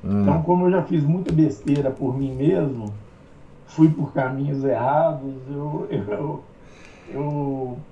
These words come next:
Speaker 2: prefiro me agarrar àquilo que eu, que eu tenho mais certeza do, do que simplesmente ouvir, mas me gerou uma série de dúvidas
Speaker 1: Certamente,
Speaker 2: pertinentes.
Speaker 1: certamente.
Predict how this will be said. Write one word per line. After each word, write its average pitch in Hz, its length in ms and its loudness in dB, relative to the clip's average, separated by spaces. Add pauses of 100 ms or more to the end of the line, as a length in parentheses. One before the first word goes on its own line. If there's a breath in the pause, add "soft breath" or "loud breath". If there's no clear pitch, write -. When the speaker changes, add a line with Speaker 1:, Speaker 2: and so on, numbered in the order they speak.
(140)
Speaker 2:
prefiro 156 420 0
me 175 100 2
agarrar 156 600 0
àquilo 160 320 -10 (100)
que - 60 -12
eu, 151 260 -8 (340)
que 151 60 -14
eu 131 240 -10 (100)
tenho 151 240 -2
mais 147 260 0
certeza 151 760 4
do, 147 640 2 (760)
do 147 100 -2
que 151 220 2
simplesmente 143 760 2
ouvir, 147 460 6
mas 151 340 4
me 147 160 6
gerou 156 380 8
uma 156 240 6
série 147 240 0
de 170 140 2
dúvidas 151 600 2 (160)
Speaker 1:
Certamente, 123 540 2 (120)
Speaker 2:
pertinentes. 139 420 -8
Speaker 1:
certamente. 143 560 2